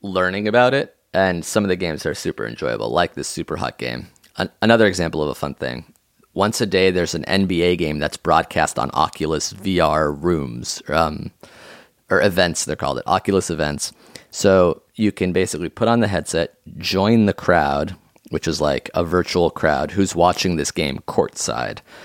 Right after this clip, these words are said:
So it's as though you're on the floor. You look to the left, you see one basket. You look to the right, you see another basket. You turn around, you see the virtual crowd.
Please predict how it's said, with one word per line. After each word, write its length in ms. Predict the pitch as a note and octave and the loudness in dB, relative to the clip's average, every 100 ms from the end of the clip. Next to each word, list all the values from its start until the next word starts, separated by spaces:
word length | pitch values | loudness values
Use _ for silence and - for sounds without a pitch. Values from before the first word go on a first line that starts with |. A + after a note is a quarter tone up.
| - - - | -20 -20 -20
So 540 | - - F2+ F2 D#2+ C#2+ | -8 2 4 6 4 0
it's 280 | C2+ F2 - - F#2+ | -6 -10 -10 -6 -4
as 160 | F2+ | -2
though 160 | - G#2 | 4 4
you're 220 | A2+ G#2+ | 6 4
on 200 | G2 G2 | 4 2
the 60 | F#2 | 0
floor. 320 | - F2+ D#2+ | 2 2 2
You 100 | F2 | 2
look 200 | F2 - | 0 0
to 100 | E2+ | -2
the 80 | B1+ | 2
left, 260 | A2 A2+ | 2 2
you 60 | D2+ | -2
see 160 | - | -2
one 200 | F2+ F#2 | 0 0
basket. 440 | F#2 F#2 - F2 D#2+ | 2 0 0 -2 -2
You 60 | |
look 180 | F2 E2 | -2 -2
to 80 | - | -4
the 80 | D#2+ | -2
right, 180 | F2 - | -2 -4
you 60 | |
see 160 | - D#2+ | -8 -8
another 200 | E2 F2 | -4 -2
basket. 380 | F2 E2 - - | -2 -4 -6 -6
You 100 | G#2 | -6
turn 260 | - - G2+ | -2 0 2
around, 420 | E2+ E2 E2+ F2+ | 2 2 0 -2
you 60 | D2 | -4
see 140 | - | -4
the 140 | E2+ | -4
virtual 360 | C#2+ D#2 - C#2 | -2 -4 -2 -4
crowd. 460 | - F#2+ F#2 G2 | 2 4 4 4